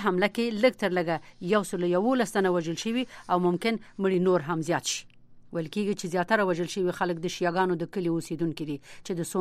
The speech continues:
میاشتو راهیسې د داعش د وسلوالو په محاصره کې دي. سمدستي هیڅ چا د دې حملې مسؤلیت په غاړه نه دی اخیستی، خو سني وسلوال ګروپونه د سوریې د القاعدې د ډلې څانګه په دغه سیمه کې عملیات کوي او په شیعاګانو باندې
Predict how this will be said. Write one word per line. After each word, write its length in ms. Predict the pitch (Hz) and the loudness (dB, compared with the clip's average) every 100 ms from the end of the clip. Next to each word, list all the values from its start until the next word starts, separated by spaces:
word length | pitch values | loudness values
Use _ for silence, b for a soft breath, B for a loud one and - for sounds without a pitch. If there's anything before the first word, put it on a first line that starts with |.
| 185 | 2
میاشتو 320 | 233 233 233 | 2 2 2
راهیسې 320 | 226 254 - 262 B B 185 | 2 2 0 -2 B B 0
د 120 | 180 180 | 4 4
داعش 240 | 196 254 208 | 4 2 0
د 100 | 180 | -2
وسلوالو 500 | 165 170 175 175 208 208 | 0 0 2 2 0 0
په 80 | 180 | -2
محاصره 380 | 156 156 156 147 | -2 -6 -6 -8
کې 80 | - | -10
دي. 80 | - - - B B B - | -12 -16 -18 B B B 0
سمدستي 440 | 240 233 254 - 277 | 2 4 2 2 0
هیڅ 100 | 294 | 2
چا 80 | 262 | 0
د 80 | 226 214 | 0 0
دې 60 | 202 | 0
حملې 240 | 190 196 240 214 | -2 -2 -2 -2
مسؤلیت 340 | - 185 185 185 | -2 -2 -2 -2
په 40 | |
غاړه 180 | 165 170 214 | -2 0 0
نه 60 | |
دی 80 | 220 151 | 0 -2
اخیستی، 300 | 151 - 127 B B - | -4 -8 -10 B B 2
خو 100 | 240 277 B - - | 2 2 B -12 -4
سني 300 | 190 208 269 240 | 0 2 2 0
وسلوال 460 | 185 190 180 185 165 | -2 2 4 4 2
ګروپونه 380 | 170 - 208 214 | -2 -2 -2 -2
د 120 | 202 | -4
سوریې 260 | 190 185 233 | -4 0 0
د 20 | 202 185 | 0 -2
القاعدې 360 | 180 175 175 175 | -2 -2 0 0
د 20 | 175 | 0
ډلې 200 | 175 165 - | -2 -2 4
څانګه 280 | 208 208 214 B B - | 4 6 2 B B -6
په 60 | 170 | -4
دغه 140 | 165 156 | -4 -4
سیمه 200 | 226 220 202 | -4 -4 -2
کې 100 | 220 208 B - 165 | -4 -4 B -8 -4
عملیات 340 | 160 175 240 - | -2 0 0 0
کوي 120 | 277 269 B - | -2 -4 B -4
او 60 | 180 | -2
په 120 | 190 - | -2 -2
شیعاګانو 440 | 180 175 196 175 | 0 2 2 2
باندې 180 | 175 | 0